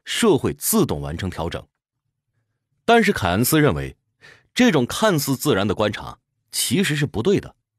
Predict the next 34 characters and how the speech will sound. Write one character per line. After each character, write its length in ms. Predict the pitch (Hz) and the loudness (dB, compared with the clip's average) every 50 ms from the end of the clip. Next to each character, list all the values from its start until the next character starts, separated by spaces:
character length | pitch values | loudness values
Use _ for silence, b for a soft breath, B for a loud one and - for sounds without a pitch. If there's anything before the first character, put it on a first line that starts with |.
| _ _ _ _ _ _ _ _ _ _ _ _ _ _ _ _ _ | _ _ _ _ _ _ _ _ _ _ _ _ _ _ _ _ _
如 240 | - 143 220 269 262 | 0 2 4 4 4
果 180 | 175 117 92 85 | 4 2 0 0
其 220 | - - - 165 | 0 -2 0 0
他 160 | 175 190 208 | 2 0 0
条 200 | - - 110 123 | 0 0 0 0
件 200 | - 147 113 80 | 2 0 0 0
一 60 | 73 | 0
样， 200 | 92 127 120 - - _ _ _ _ _ _ _ _ _ | 0 0 0 -2 -4 _ _ _ _ _ _ _ _ _
货 360 | - 143 226 269 247 180 143 | -6 0 2 4 6 6 4
币 180 | - 147 135 | 4 2 2
数 200 | 117 - - 143 | 2 2 2 2
量 180 | 120 107 90 82 | 2 2 2 0
不 120 | - 101 | -2 -4
一 140 | 78 - 73 | -6 -6 -4
样， 200 | 87 85 73 b b b b b b b | -6 -6 -6 b b b b b b b
利 240 | 156 214 233 202 147 | 2 2 4 4 4
率 120 | 107 82 | 2 0
就 140 | - 101 85 | -2 -4 -4
会 100 | 80 82 | -6 -6
不 140 | 71 95 76 | -6 -6 -6
一 100 | 65 67 | -6 -8
样。 180 | 73 69 - _ _ _ _ _ _ _ _ _ _ _ _ _ _ _ | -10 -12 -12 _ _ _ _ _ _ _ _ _ _ _ _ _ _ _
利 260 | 160 220 254 233 202 | 2 4 4 4 4
率 140 | 180 170 139 | 4 2 2
和 180 | 123 - 139 147 | 2 0 -2 -2
货 220 | - - 185 156 | 0 2 2 2
币 160 | - 135 113 98 | 4 2 0 0
总 220 | - 78 65 65 | -2 -6 -6 -4
量 180 | 85 110 117 90 | -2 -2 -2 -2
有 120 | 71 65 | -4 -8
重 300 | - - - 214 175 113 | -4 -2 0 2 2 2
大 140 | 87 80 71 | 0 -2 -6
关 220 | - - 76 76 78 | -8 -10 -10 -8 -10
系。 180 | - 69 - | -10 -12 -16